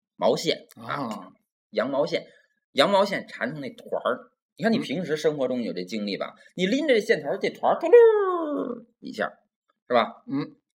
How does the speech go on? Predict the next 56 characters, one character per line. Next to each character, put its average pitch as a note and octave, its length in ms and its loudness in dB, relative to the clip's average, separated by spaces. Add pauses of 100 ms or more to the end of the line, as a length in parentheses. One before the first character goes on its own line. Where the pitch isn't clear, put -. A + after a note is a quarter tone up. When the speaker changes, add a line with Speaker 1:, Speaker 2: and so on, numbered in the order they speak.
Speaker 1:
它 A#2+ 80 -16
就 B2 60 -8
滚 G2+ 160 -2
都 F#2 100 -4
不 A2 80 -4
知 B2 60 2
道 A2 60 0
哪 - 60 -6
儿 - 80 -12
去 - 120 -8
了。 - 160 -12
但 C4 160 6
是 A3+ 80 0
你 B3 140 0
总 D3+ 300 0
能 C3+ 200 -4
顺 A3+ 220 -2
着 C#3 80 -2
这 C3+ 80 0
个 B2 80 -4
线 B2 200 -6
头 G2+ 140 -6
儿 A2 60 -2
怎 G2 80 -4
么 D#2+ 80 -8
样 E2+ 140 -2
啊？ D#2 80 -10 (260)
把 F#2 140 -2
这 F#2 80 -2
团 - 180 0
儿 - 40 4
Speaker 2:
给 D3+ 80 2
它 D3+ 40 -6
倒 E3 280 6
回 D3+ 160 4
来。 - 40 4
Speaker 1:
找， D#3+ 220 4
倒 - 160 0
回 D3 100 4
来， - 80 -4
哎。 C#3+ 140 4 (480)
所 G#3 120 4
以， D#3+ 240 2 (240)
那 D3+ 80 2
么 D3 140 2 (420)
阿 D#3 140 4
里 A#2+ 100 6
阿 A#2+ 100 4
德 C3+ 100 -2
涅 B2+ 160 -2
就 C#3 140 -2
让 A#2+ 180 0
特 - 180 -2
修 D#3 160 -2
斯 E3+ 220 -4
啊， - 100 2